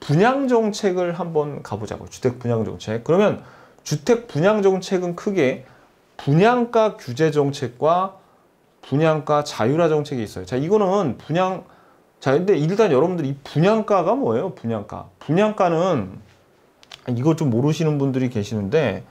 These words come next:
여러분들 아파트 있죠? 처음에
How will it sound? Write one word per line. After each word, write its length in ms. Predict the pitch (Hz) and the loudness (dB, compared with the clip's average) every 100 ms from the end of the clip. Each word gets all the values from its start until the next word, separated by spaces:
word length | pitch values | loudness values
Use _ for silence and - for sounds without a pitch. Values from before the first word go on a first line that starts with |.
| - - - - _ _ _ _ _ _ - _ _ _ | -20 -20 -20 -20 _ _ _ _ _ _ -20 _ _ _
여러분들 320 | 170 180 175 - | 2 2 2 0
아파트 500 | 104 123 - 269 - | -2 -4 -2 -4 -2
있죠? 340 | 165 - 104 - - _ _ _ - - _ _ _ _ _ _ | -4 -2 -4 -4 -18 _ _ _ -20 -20 _ _ _ _ _ _
처음에 760 | - - 254 254 233 214 - | -6 2 4 4 2 0 -2